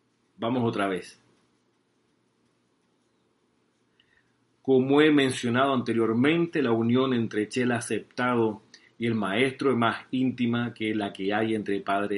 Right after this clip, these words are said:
e hijo. Ellos son en verdad uno en conciencia. En este momento, el maestro puede ofrecer sugerencias en cuanto a cómo el chela podrá no solamente acelerar su propia evolución y control de la energía,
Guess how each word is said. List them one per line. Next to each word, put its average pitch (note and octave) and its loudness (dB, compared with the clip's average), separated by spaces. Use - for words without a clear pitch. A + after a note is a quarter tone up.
e F2+ -12
hijo. G2 -10
Ellos B2+ 2
son C#3 0
en C3 0
verdad B2+ 0
uno B2+ 2
en A#2 0
conciencia. G2 -8
En F2+ -14
este B2+ -6
momento, C3+ 2
el G#2 -6
maestro G#2+ -2
puede C#3 4
ofrecer D3 0
sugerencias C#3 -2
en A#2 -6
cuanto A2+ -4
a G2+ -10
cómo C3 2
el A2+ -2
chela C#3 -2
podrá A2 -2
no B2+ -2
solamente C#3 2
acelerar A#2 -2
su A#2+ -2
propia B2 0
evolución A2+ -2
y A#2+ 0
control A2 -4
de G#2+ 0
la A#2+ -2
energía, A#2 -4